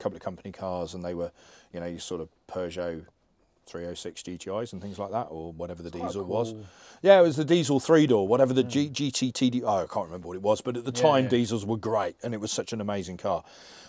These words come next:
Speaker 1: Um, so I had a couple of those and so on. And then I weren't, I, I actually sort of started doing it more seriously probably about,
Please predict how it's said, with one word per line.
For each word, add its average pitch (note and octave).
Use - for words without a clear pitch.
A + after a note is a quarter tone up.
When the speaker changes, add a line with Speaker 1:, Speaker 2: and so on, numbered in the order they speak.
Speaker 1:
Um, G#2+
so A#2
I A2+
had A2+
a -
couple -
of F#2+
those G2+
and G2+
so G2+
on. G#2
And C3
then B2+
I A#2
weren't, B2
I, B2+
I C3+
actually C#3
sort C3+
of A2+
started A#2
doing G#2+
it G#2
more B2
seriously G#2+
probably A2
about, G2